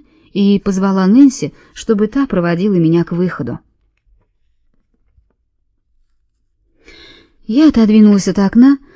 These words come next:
вытерла запотевшее стекло и слезла со стула. Мой чемодан лежал там, где я его кинула,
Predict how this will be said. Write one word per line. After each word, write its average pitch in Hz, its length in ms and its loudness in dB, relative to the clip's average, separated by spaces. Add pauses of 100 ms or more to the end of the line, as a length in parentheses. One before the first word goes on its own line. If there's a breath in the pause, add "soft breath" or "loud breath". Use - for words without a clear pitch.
(160 soft breath)
вытерла 190 500 0
запотевшее 190 720 -4
стекло 220 440 -4
и 175 180 2
слезла 180 400 -4
со 170 200 -8
стула. 147 420 -12 (1500)
Мой 214 300 2
чемодан 226 580 2
лежал 208 400 0
там, 269 280 4
где 226 160 2
я 233 200 2
его 233 160 0
кинула, 160 500 0